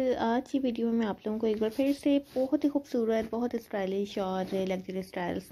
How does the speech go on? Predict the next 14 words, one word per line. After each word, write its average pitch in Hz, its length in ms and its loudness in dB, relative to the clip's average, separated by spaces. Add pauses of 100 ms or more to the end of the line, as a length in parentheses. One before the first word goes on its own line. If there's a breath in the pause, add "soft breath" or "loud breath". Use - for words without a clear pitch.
में, 175 220 -6
फैंसी 185 300 -8
स्टाइल्स 180 520 -8
में, 185 200 -6
वेलवेट 175 500 -6
और 170 100 -4
एम्बॉस 175 380 -4
के 180 120 -10 (120)
साथ 180 360 -8
बेडशीट 175 320 -10
डिज़ाइंस 185 440 -8
दिखा 190 320 -8
रही 196 120 -8
हूँ। 285 120 -6